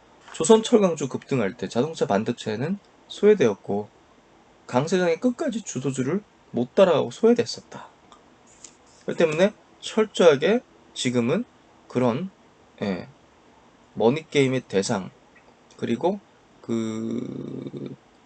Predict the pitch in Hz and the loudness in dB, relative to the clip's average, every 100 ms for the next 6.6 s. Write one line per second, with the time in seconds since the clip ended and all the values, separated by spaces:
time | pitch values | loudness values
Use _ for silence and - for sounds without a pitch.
0 | _ 135 131 139 139 - - 214 202 165 | _ -8 0 6 6 4 -2 0 4 4
1 | 143 220 - _ _ _ _ - 120 113 | 4 0 -2 _ _ _ _ -4 0 0
2 | 113 113 110 110 - 214 214 220 214 180 | 0 0 -2 -6 -2 -2 4 6 8 6
3 | 104 113 110 95 113 101 92 _ _ - | 4 2 -2 -4 -4 -4 -8 _ _ -18
4 | - 123 135 - - 160 147 113 127 120 | -4 -2 0 0 2 2 4 0 2 0
5 | 101 - - _ _ - 107 73 50 - | -2 -8 -20 _ _ -10 -6 -6 -6 -8
6 | 50 - - - - | -10 -10 -12 -12 -14